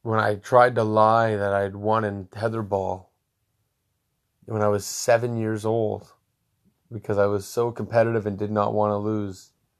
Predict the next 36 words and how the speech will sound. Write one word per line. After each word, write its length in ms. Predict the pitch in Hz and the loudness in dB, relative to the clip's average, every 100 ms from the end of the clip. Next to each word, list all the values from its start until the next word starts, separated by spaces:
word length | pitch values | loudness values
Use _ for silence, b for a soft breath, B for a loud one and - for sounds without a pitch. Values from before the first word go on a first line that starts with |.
| _ _ _ _ _ _ _ _ _ - | _ _ _ _ _ _ _ _ _ -10
And 180 | 101 | -6
there 80 | 101 | -4
was 100 | 95 | -4
a 60 | 92 | -8
tournament, 640 | - 120 113 101 95 - _ _ _ _ _ _ _ _ _ _ _ _ _ _ | -4 -2 -2 -2 -6 -10 _ _ _ _ _ _ _ _ _ _ _ _ _ _
and 240 | 110 107 95 | -8 -8 -10
the, 100 | - _ | -14 _
the 160 | 110 110 | -4 0
adult 480 | 110 110 101 90 - _ _ _ _ _ _ _ _ _ | 4 6 4 0 -10 _ _ _ _ _ _ _ _ _
sat 360 | - 120 113 | -2 0 2
me 120 | 117 | -2
down 280 | 107 110 107 | 0 0 0
and 160 | 101 95 | -2 -4
looked 240 | 107 - | -6 -6
me 440 | 104 104 101 98 - | -8 -6 -6 -10 -14
square 480 | - - - 113 117 | -16 -16 -2 0 0
in 80 | 113 | 0
the 140 | 110 | 0
eye 200 | 104 104 | 2 2
and 180 | 101 95 | 0 -4
said, 240 | - 98 - | -4 -6 -4
"If 200 | 120 104 | -6 -6
you're 360 | 95 107 123 127 | 0 4 4 4
lying, 500 | 110 110 104 104 107 _ _ _ _ _ _ | 2 2 0 -6 -12 _ _ _ _ _ _
I'll 140 | 110 | -2
be 120 | 104 95 | 0 -4
very 420 | 92 104 104 104 | -2 0 2 0
mad 280 | 98 95 92 | -4 -6 -6
at 120 | 95 | -12
you." 220 | 92 92 _ _ _ _ _ _ _ _ _ | -16 -16 _ _ _ _ _ _ _ _ _
And 100 | 101 | -6
I 100 | 101 | -6
said, 220 | 95 104 | -4 -2
"I'm 140 | 101 101 | 0 2
not 200 | 98 101 | 0 0
lying." 440 | 98 92 92 90 | -4 -6 -10 -16